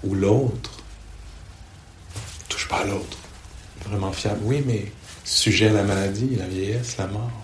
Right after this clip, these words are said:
Même si c'est la meilleure personne au monde, elle est pas fiable dans ce, dans le sens, euh, plus grand du terme. On peut pas se fier, absolument. C'est pas que je dis qu'il faut se craindre la personne ou se méfier,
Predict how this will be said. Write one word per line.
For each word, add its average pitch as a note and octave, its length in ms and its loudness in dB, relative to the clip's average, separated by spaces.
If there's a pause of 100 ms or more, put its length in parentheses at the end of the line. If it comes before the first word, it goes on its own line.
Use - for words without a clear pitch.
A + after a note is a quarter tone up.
(520)
Même G#2 140 -2
si - 120 -2
c'est A2 80 6
la G2 100 4
meilleure A2+ 400 4
personne G#2+ 320 0
au G2 80 0
monde, A#2+ 460 -4 (640)
elle F#2 100 -2
est - 40 0
pas G#2+ 140 2
fiable G2+ 580 0 (380)
dans - 120 -14
ce, - 180 -8 (560)
dans - 60 -8
le - 60 -10
sens, - 480 -8
euh, G2+ 40 -6 (440)
plus G#2+ 260 4
grand G#2 120 2
du G2+ 160 -2
terme. F#2+ 400 -4
On F2+ 40 -10
peut - 200 -14
pas G#2 40 -8
se - 160 -2
fier, - 400 0 (400)
absolument. F#2+ 460 0 (800)
C'est - 200 -14
pas G#2 100 -2
que - 180 -2
je F#2 120 0
dis F#2+ 200 0
qu'il - 120 -4
faut F#2+ 300 2
se - 440 0
craindre G#2+ 520 4
la F#2 80 0
personne G#2 540 -2
ou F#2 60 0
se - 160 2
méfier, A2 500 0